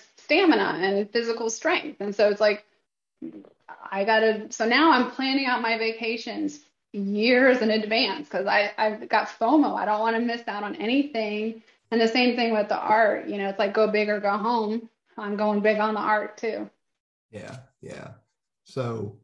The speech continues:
Speaker 2: yeah, so keep that renaissance going. And, you know, as you said, you know, you, you, you've got a, you got a alert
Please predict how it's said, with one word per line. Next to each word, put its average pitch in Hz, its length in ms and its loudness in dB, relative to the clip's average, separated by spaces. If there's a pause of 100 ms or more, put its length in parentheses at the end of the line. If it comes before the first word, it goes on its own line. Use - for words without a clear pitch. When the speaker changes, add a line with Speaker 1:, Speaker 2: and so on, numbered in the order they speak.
(340)
Speaker 2:
yeah, 170 280 2
so 156 200 -2
keep 208 340 -4
that 180 200 0
renaissance 156 600 -2
going. 143 340 -2
And, 120 240 -6 (240)
you 147 120 -2
know, 135 60 2
as 131 220 0
you 143 80 -2
said, 135 440 0
you 139 60 -4
know, 127 240 0
you, 127 260 -4
you, 139 280 -4
you've 139 240 -2
got 135 500 2
a, - 20 -4
you 143 100 0
got 151 200 -2
a 131 300 0
alert 139 680 0